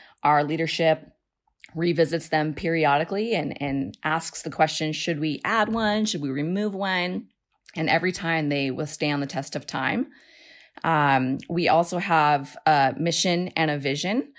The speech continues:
Our vision is creating exceptional experiences every day, which is really what it boils down to in hospitality.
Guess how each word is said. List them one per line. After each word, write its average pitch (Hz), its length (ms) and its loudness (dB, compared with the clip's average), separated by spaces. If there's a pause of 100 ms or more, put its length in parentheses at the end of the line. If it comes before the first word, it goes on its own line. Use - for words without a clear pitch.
(260)
Our 156 140 4
vision 160 520 2
is 143 400 0
creating 160 460 0
exceptional 147 500 0
experiences 135 640 -6
every 131 260 -4
day, - 300 -6
which 147 180 -8
is 147 140 -8
really 151 240 -4
what 143 160 -4
it 135 100 -6
boils 135 320 -6
down 135 240 -6
to - 360 -8 (680)
in 160 140 -4
hospitality. - 840 -6